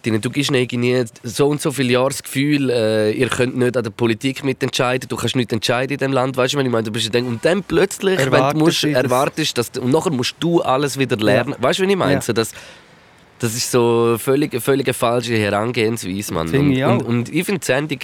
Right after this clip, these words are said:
Speaker 1: recht gut. Ich, ich habe sie wirklich gut, gut gemacht gefunden und mit einem sehr kritischen Ton dem Ganzen gegenüber. Und dass eben in,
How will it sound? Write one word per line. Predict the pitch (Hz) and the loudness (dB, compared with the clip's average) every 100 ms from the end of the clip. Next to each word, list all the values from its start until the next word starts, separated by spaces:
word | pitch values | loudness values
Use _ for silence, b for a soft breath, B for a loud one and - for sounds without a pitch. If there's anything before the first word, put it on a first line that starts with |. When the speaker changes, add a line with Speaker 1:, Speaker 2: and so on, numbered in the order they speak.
| - | -8
Speaker 1:
recht | 104 120 - | -2 0 -2
gut. | - 156 135 | -2 -2 0
Ich, | 98 92 - | -4 -4 -2
ich | |
habe | 107 | -2
sie | 104 104 | 0 -2
wirklich | 113 - 117 113 104 | -4 0 0 0 -2
gut, | - 113 123 _ - | -2 -2 -2 _ -2
gut | 120 113 | 0 0
gemacht | 90 95 - | -2 -4 -4
gefunden | - 87 90 | -6 -2 0
und | 92 90 - B B B | 0 -2 -8 B B B
mit | 107 110 | -4 -4
einem | 101 107 101 98 | 0 0 2 0
sehr | 98 113 110 | 0 -2 -2
kritischen | 110 110 - 113 - | -4 -6 -4 -4 -2
Ton | 98 101 92 87 92 - | 0 0 -2 -6 -12 -6
dem | 98 | -2
Ganzen | 90 87 - 92 | 0 -2 -4 -8
gegenüber. | 90 92 82 90 - B | -6 -4 -2 -4 -6 B
Und | 113 113 | -2 -2
dass | 107 | 0
eben | 123 120 90 B B B | 0 0 -4 B B B
in, | - | -4